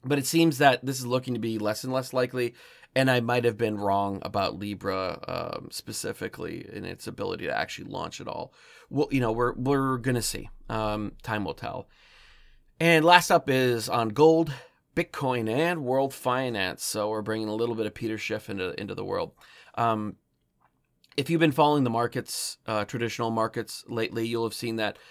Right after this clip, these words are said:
there's recession fears that are growing in the U S. And basically, if the U S is having recession fears, the world is gonna be having recession fears.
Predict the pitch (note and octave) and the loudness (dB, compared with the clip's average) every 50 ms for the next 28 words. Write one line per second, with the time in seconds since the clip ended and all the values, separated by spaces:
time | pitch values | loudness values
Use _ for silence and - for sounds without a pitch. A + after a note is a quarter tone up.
0 | - - - - - C#3 B2+ B2 B2+ A#2+ - C#3 B2+ A#2+ - B2 A2+ - - A2+ | -20 -20 -10 -4 0 0 0 0 -2 0 0 0 0 0 0 -4 -4 -4 -4 -2
1 | A2 G#2 - A#2 G2+ G#2 G2+ G2 A2+ A2 G#2 G#2 G#2 F#2+ F2 A#2 A2 G#2+ G#2+ G#2+ | -2 -2 -2 -2 -2 -2 -2 0 0 0 0 -2 -4 -4 -4 -2 -2 -2 -2 -2
2 | A2 G#2+ G#2+ G#2+ G#2 G2 G2 G2 - - - G#2+ G#2 G2+ F#2+ G2 F#2+ F#2+ - - | -2 0 0 0 0 0 -2 -2 -4 -6 -4 -4 -4 -4 -4 -6 -8 -10 -14 -20
3 | - - A2 - - G#2+ G#2 G2 - G#2 G2 - F#2+ G2+ G2 G2 F#2+ - - - | -18 -16 -10 -4 -4 -4 -4 -4 -6 -8 -8 -6 -6 -4 -4 -4 -4 -6 -6 -8
4 | A2 G#2 G2+ G2+ G2+ - - G2 G#2 G2+ F#2+ F#2+ F#2+ F#2 F#2+ - - F#2+ - - | -6 -4 -2 -2 -2 -4 -6 -4 -2 -4 -2 -4 -6 -8 -8 -8 -8 -8 -8 -10
5 | G2 G2+ - G2 F#2 F2+ E2 - _ - - - - - - - A#2+ A2 G#2+ A2+ | -12 -10 -6 -6 -6 -6 -6 -10 _ -20 -20 -20 -20 -10 -4 -4 -2 0 0 0
6 | G#2+ G2+ G2 F#2+ F#2+ G#2 F#2 - - G#2+ F#2 F#2 F#2 G2 F#2+ G#2 F#2 F#2 F#2+ F2+ | 2 2 0 0 -2 -6 -6 -6 -6 -6 -4 -4 -6 -6 -4 -4 -4 -4 -4 -6
7 | F2+ F2+ - - F#2+ D#2+ - - D2 D2+ - - F#2 E2 C#2 C2+ C2 - | -8 -8 -8 -6 -6 -6 -6 -8 -10 -10 -10 -8 -6 -4 -4 -6 -6 -10